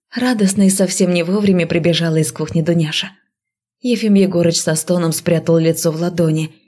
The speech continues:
а Рентан медленно развернулся к ней лицом. "Какой дар?"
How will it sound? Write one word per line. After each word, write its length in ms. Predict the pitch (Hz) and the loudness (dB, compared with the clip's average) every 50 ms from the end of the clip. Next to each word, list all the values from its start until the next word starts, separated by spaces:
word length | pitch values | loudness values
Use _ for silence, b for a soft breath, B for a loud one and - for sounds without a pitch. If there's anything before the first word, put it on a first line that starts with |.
| _ _ _ | _ _ _
а 120 | - 240 | -4 0
Рентан 440 | 226 220 196 190 190 185 170 170 160 | 2 2 4 4 2 2 0 2 2
медленно 400 | 165 160 160 156 165 190 196 190 | 2 2 2 2 2 4 4 4
развернулся 600 | 185 175 160 160 160 160 156 156 156 151 - 160 | 4 2 0 0 0 0 2 0 0 0 -2 -4
к 80 | 156 - | -2 0
ней 120 | 165 156 | 0 0
лицом. 440 | 147 151 156 156 - - 151 151 156 - _ _ _ _ _ _ _ _ _ _ _ _ _ _ _ | 0 0 -2 -4 -8 -8 -8 -10 -10 -14 _ _ _ _ _ _ _ _ _ _ _ _ _ _ _
"Какой 520 | - 175 180 190 190 - - 233 220 185 160 | -10 -8 -8 -8 -10 -10 -10 -6 -6 -6 -6
дар?" 360 | 151 - - - - - | -6 -8 -8 -8 -12 -16